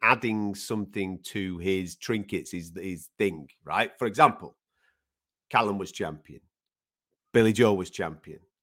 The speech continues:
Caleb was champion. He's trying to add something to it. He was chasing that undisputed status. He achieved it. Now, of course, he goes up to Bivol. He's chasing something. It's not his.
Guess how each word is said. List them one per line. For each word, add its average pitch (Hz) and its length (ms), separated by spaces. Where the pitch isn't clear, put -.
Caleb 107 360
was 87 100
champion. 78 300
He's - 100
trying 120 160
to - 160
add 113 200
something 101 320
to 104 200
it. 78 80
He 85 80
was 90 140
chasing 98 480
that 90 160
undisputed 92 460
status. 95 380
He 80 120
achieved 127 320
it. - 140
Now, 101 120
of 104 120
course, - 220
he 101 60
goes 113 220
up 98 100
to - 80
Bivol. 95 340
He's 139 140
chasing 156 440
something. 76 300
It's - 120
not 139 180
his. - 420